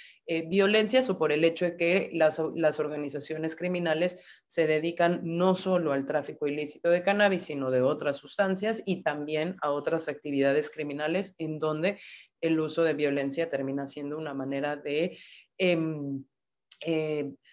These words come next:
gestión, digamos, de, de la presencia tanto territorial como de la importancia relativa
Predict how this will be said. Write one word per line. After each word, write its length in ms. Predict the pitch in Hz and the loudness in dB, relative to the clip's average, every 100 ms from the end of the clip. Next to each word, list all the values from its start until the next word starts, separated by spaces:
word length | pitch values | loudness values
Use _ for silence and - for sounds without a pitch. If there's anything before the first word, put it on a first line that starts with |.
| _ _ | _ _
gestión, 840 | - 190 - - 208 190 190 190 - - | 2 2 2 2 4 6 4 -2 -12 -4
digamos, 500 | 160 156 160 160 - | -2 -2 -2 -6 -4
de, 140 | 147 | -4
de 160 | 147 151 | -2 0
la 180 | 143 | -2
presencia 540 | - 151 160 160 175 170 | -2 -4 -4 -2 -2 -2
tanto 320 | 143 139 143 | -2 -4 -4
territorial 560 | 143 143 143 143 170 190 | -4 -4 -2 2 2 2
como 180 | 165 | -2
de 80 | 143 | -2
la 80 | 139 | -2
importancia 640 | 139 135 139 151 147 147 | -2 -2 -2 -4 -4 -4
relativa 800 | 160 147 135 135 - 175 156 139 | -4 -4 -2 -4 -2 0 2 0